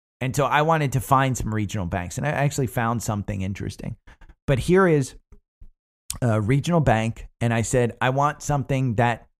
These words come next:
uh, earnings per share over the past five years is up over fifteen percent. I want the price below the S M A." Um, th-, the S M A is the simple moving average, twenty-day S M A.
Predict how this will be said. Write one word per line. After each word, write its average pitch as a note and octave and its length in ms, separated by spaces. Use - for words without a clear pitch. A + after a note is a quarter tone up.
uh, A2 200
earnings C#3+ 320
per D3 140
share B2+ 340
over A#2 200
the G#2+ 80
past A2+ 420
five C#3+ 240
years G#2+ 300
is A#2 180
up G#2 220
over A2+ 200
fifteen C3 460
percent. C3 460
I B2+ 60
want D#3 200
the D#3 60
price G#3 380
below D#3 440
the D#3 200
S C3+ 180
M A#2+ 160
A." F#2 240
Um, F#2 380
th-, B2 160
the B2 140
S B2 160
M B2+ 100
A A#2+ 160
is G#2+ 120
the A2 120
simple A2 300
moving G2+ 340
average, F2 340
twenty-day G2 600
S - 180
M - 140
A. D#2 160